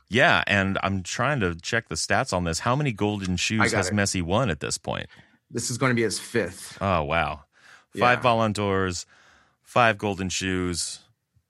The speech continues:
Speaker 2: <laughs>
Speaker 1: I lost count of his trophies.
Speaker 2: And
Speaker 1: He's
Speaker 2: a
Speaker 1: the top
Speaker 2: partridge in a
Speaker 1: scorer
Speaker 2: pear
Speaker 1: in
Speaker 2: tree.
Speaker 1: La Liga. He's the top assister in La Liga.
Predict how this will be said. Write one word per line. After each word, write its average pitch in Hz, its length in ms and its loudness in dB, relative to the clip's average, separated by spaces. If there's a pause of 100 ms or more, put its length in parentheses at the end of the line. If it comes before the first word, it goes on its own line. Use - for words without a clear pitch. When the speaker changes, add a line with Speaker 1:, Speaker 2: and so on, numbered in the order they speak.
(140)
Speaker 2:
<laughs> - 580 -8
Speaker 1:
I 98 140 2
lost 98 400 0
count 101 360 2
of 90 60 -4
his 87 160 -4
trophies. 87 800 -2 (720)
Speaker 2:
And 113 100 2
Speaker 1:
He's 107 80 4
Speaker 2:
a 107 40 0
Speaker 1:
the - 60 -6
top 123 100 6
Speaker 2:
partridge 117 260 4
in 120 60 0
a - 20 2
Speaker 1:
scorer 113 140 4
Speaker 2:
pear 110 180 4
Speaker 1:
in 104 60 2
Speaker 2:
tree. 104 160 2
Speaker 1:
La 98 100 0
Liga. 101 380 2
He's 101 180 -2
the 92 100 -4
top 95 300 0
assister 104 540 0
in 98 160 -2
La 92 100 0
Liga. 90 520 0